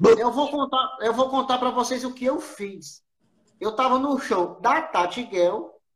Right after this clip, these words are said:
Tati Guel cantando, e ela disse assim, "Vou no banheiro." E foi no banheiro. E na época eu tava com, com um amigo meu que era da Record, ele tava aqui em Fortaleza,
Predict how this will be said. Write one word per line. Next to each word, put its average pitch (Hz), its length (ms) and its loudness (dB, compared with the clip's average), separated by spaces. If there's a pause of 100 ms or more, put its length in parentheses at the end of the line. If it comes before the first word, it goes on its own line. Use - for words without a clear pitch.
(1500)
Tati 208 240 -4
Guel 202 220 -2
cantando, 220 800 -4
e 202 100 -4
ela 214 140 0
disse 220 180 -8
assim, 214 200 -8
"Vou 220 180 0
no 240 100 -2
banheiro." 190 540 -2 (440)
E 190 160 -8
foi 208 140 -6
no 214 80 -6
banheiro. 202 420 -4
E 208 60 -8
na 220 160 0
época 240 200 -2
eu 220 40 -4
tava 220 240 0
com, 226 420 -10
com 190 460 -14
um 170 60 -4
amigo 202 280 -2
meu 202 220 -2
que 214 60 -6
era 208 100 0
da 214 100 0
Record, 190 540 -2 (120)
ele 160 100 -14
tava 175 180 0
aqui 180 160 -10
em - 20 -10
Fortaleza, 160 640 -4